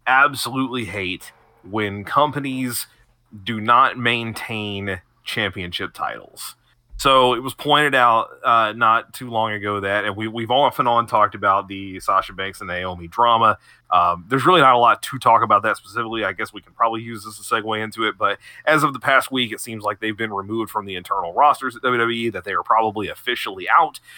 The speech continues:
They're still not talking about it. Um, but if you recall, when the two of them left, when they walked out of that episode of Raw, they were the women's tag team champions. They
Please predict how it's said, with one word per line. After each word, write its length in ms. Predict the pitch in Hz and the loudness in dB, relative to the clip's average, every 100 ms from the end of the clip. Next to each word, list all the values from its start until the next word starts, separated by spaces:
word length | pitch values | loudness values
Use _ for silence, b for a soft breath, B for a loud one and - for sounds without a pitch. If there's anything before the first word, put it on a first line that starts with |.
| - | -20
They're 120 | - 139 | -2 -2
still 200 | - 131 | 0 -2
not 220 | 85 - | -2 0
talking 400 | 196 190 156 151 | 4 4 2 -6
about 320 | 139 131 127 | 4 6 6
it. 160 | 120 - b b - | 2 -6 b b 2
Um, 280 | 131 131 139 - | 4 4 -4 -12
but 280 | 156 160 - _ _ - | 0 0 -2 _ _ -8
if 220 | 185 160 | -6 -6
you 320 | 190 180 156 139 | -6 -2 -2 -4
recall, 580 | 135 - 214 139 127 | -6 -2 2 2 0
when 360 | 131 143 143 127 | -2 -4 -4 -6
the 100 | 127 | -8
two 240 | - 190 | -8 -4
of 60 | 190 | -2
them 220 | 127 107 | 0 -2
left, 400 | 113 165 104 - | 2 2 2 -2
when 140 | 104 98 | -8 -4
they 100 | 101 | -2
walked 320 | 117 123 - | 2 0 4
out 200 | 127 135 | 4 4
of 100 | 107 | 4
that 160 | 104 | 0
episode 340 | 107 101 - 95 | -2 -2 -4 -4
of 120 | 87 | 0
Raw, 340 | 160 147 104 | 2 4 4
they 220 | 95 110 123 | 2 -4 -4
were 200 | 135 120 | -2 0
the 80 | |
women's 300 | 113 117 107 | 0 -2 -4
tag 220 | 107 101 95 | -4 -6 -6
team 120 | 90 | -12
champions. 440 | - 160 98 85 - | -6 -6 -8 -16 -6
They 280 | 95 92 | -6 -6